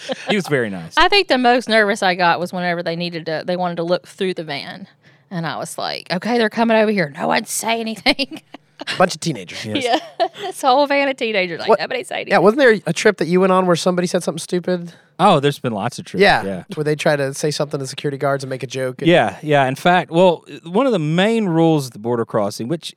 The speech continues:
Speaker 1: uh, when you go into Mexico, it's not so tight, but definitely coming back,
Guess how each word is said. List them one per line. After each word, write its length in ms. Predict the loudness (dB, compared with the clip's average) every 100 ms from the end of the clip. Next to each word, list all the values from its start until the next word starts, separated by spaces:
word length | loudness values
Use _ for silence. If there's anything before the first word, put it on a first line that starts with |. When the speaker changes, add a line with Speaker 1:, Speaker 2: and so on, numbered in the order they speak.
| -18
Speaker 1:
uh, 60 | -20 _ _ -10
when 160 | -8
you 100 | -6
go 180 | 0 0
into 140 | 0 -2
Mexico, 460 | -4 -4 -2 0
it's 180 | 0 -2
not 220 | -10 -10
so 140 | -8 -8
tight, 400 | -4 -4 -4 -6
but 180 | -12 -4
definitely 320 | -2 -2 -4
coming 320 | -6 -8 -8
back, 380 | -6 -6 -6 -10